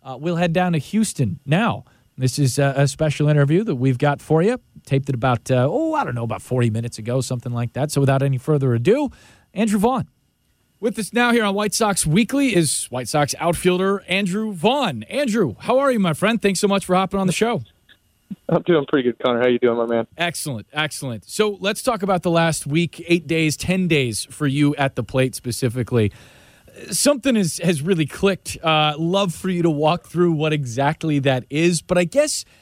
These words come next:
Speaker 1: uh, you know, in, in looking at your last two, three weeks or so,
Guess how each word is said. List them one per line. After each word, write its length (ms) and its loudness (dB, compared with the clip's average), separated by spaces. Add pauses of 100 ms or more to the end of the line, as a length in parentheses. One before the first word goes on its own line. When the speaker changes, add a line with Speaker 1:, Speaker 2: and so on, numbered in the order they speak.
(260)
Speaker 1:
uh, 140 -12
you 80 2
know, 140 2
in, 160 0
in 200 2
looking 340 -2
at 100 -2
your 160 2
last 320 0
two, 160 0
three 240 4
weeks 280 0
or 60 -4
so, 320 2